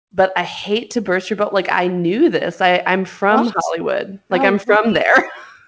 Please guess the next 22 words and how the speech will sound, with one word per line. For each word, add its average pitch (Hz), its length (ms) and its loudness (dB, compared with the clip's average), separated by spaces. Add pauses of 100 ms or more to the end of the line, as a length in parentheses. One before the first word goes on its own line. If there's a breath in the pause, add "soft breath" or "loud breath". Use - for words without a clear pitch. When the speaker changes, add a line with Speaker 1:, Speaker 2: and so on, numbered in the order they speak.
Speaker 2:
Ah, 247 440 -2 (100)
yeah. 185 380 -6 (200)
Speaker 1:
Yeah. 165 420 4 (220)
Yeah. 190 400 4
All 247 220 6
of 339 140 -2
those, 262 200 0
like, 190 180 0
really 190 260 -4
super 190 360 -6
fun, 170 420 -4
kind 180 180 -6
of, 170 100 -6
like, 170 260 -4
behind 175 540 -2
the 175 80 0
curtain, 165 480 0
like, 165 220 -2
real 165 360 0
Hollywood, 160 600 2
true 165 260 -2
access 160 720 0